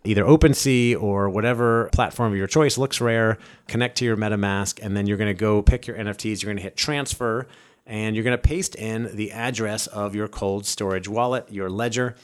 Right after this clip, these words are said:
and pay the gas. It might be anywhere from five dollars to a hundred dollars, depending on how busy the system is.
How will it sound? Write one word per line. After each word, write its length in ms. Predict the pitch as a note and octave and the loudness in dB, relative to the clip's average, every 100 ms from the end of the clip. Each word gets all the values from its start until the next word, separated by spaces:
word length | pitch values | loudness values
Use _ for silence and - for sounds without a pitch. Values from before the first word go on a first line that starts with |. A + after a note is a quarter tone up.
| - _ _ | -20 _ _
and 400 | A#2 A2+ A2+ A2+ | -8 -4 -4 -2
pay 140 | - C#3 | 0 0
the 80 | A#2 | -2
gas. 420 | G2+ G2 G2 - | -2 0 -2 -4
It 300 | - G#2 A#2 | -8 -12 -6
might 180 | A#2 A2 | -4 -2
be 100 | G#2 | -2
anywhere 280 | G#2 G2+ | -2 -4
from 180 | F#2+ F#2+ | -4 -6
five 240 | F2+ G2+ F#2+ | -4 -4 -4
dollars 400 | G2+ F#2+ F#2+ - | -4 -4 -4 -8
to 220 | G2+ F#2+ | -8 -6
a 40 | |
hundred 220 | F#2+ A2+ | -4 -2
dollars, 320 | G#2 G2+ G2+ F2 | -2 -2 -2 -4
depending 320 | F2+ G2 G2 | -8 -6 -6
on 60 | G2 | -6
how 100 | F#2+ | -6
busy 260 | F#2+ F2+ | -6 -8
the 120 | F2 | -8
system 380 | F#2+ D3+ - A#2 | -6 -4 -4 -2
is. 220 | A2+ A2+ | -2 -4